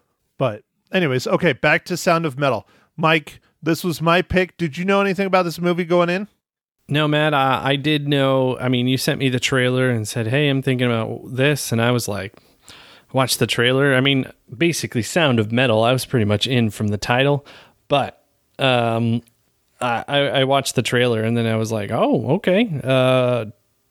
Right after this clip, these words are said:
Speaker 2: yeah, let's watch it." So, um, I'm eager to talk about it. I, I like this one quite a bit, Matt. It was, uh, different.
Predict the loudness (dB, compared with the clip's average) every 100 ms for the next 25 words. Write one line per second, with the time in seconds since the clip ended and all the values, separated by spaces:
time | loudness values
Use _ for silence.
0 | _ _ _ _ -2 0 2 -2 -8 -10
1 | -2 -2 0 0 0 -2 -8 -8 -2 0
2 | 2 0 -8 -20 -20 -20 -20 -20 -20 -10
3 | -8 -6 -8 -12 _ _ _ _ _ -6
4 | -2 2 4 4 2 2 0 0 0 0
5 | 0 0 0 2 2 0 0 0 2 0
6 | 0 -2 0 0 0 0 2 0 0 -2
7 | -2 -6 -18 -8 -6 -2 -4 -4 -10 _
8 | -20 -20 -20 -20 _ _ _ _ _ -6
9 | -4 -6 -12 -2 -2 2 0